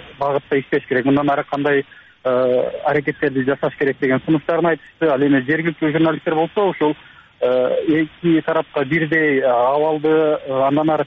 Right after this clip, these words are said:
чыңалтпаган маалыматтарды чагылдыруу үчүн, э, эки өлкөнүн журналисттеринин ортосундагы кызматташуу, э, жакшы жолго коюлбай жаткандыгын айтып жатышат. Анан, э, буюрса, бул, э, ушул,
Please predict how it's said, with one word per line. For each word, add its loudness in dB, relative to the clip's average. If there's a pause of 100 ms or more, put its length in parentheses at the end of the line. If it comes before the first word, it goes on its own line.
чыңалтпаган 0
маалыматтарды 0
чагылдыруу 0
үчүн, 0 (440)
э, 2
эки 0
өлкөнүн 2
журналисттеринин -2
ортосундагы -2
кызматташуу, 0
э, -2
жакшы 0
жолго 2 (320)
коюлбай 0
жаткандыгын 0
айтып -4
жатышат. -2
Анан, 2 (400)
э, 2
буюрса, 0
бул, 2
э, 2
ушул, -2